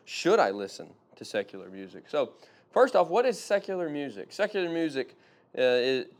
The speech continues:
is just any music that isn't Christian, that isn't, uh, a song about Christ or His Word. And so when we get to this definition of secular music, we need to ask,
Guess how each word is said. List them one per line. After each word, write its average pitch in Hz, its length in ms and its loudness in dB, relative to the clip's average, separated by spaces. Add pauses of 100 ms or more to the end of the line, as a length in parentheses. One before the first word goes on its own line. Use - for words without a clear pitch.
(320)
is 156 220 0
just 196 260 0
any 202 220 0
music 165 460 0
that 139 160 2
isn't 139 280 0 (340)
Christian, - 440 -4 (720)
that 135 180 -2
isn't, 147 520 -4
uh, 123 340 6
a 127 100 2
song 135 500 0
about 117 580 4 (100)
Christ 120 640 2
or 110 440 -4
His 113 180 -12
Word. 101 300 -6 (800)
And 170 140 -4
so 196 240 6
when 170 300 0
we 175 80 0
get 247 240 -4
to 196 100 0
this 151 540 2
definition 143 680 0
of 123 120 -4
secular 113 440 -2
music, 123 460 -4
we 120 120 -4
need 120 220 -4
to 117 160 -8
ask, 107 440 0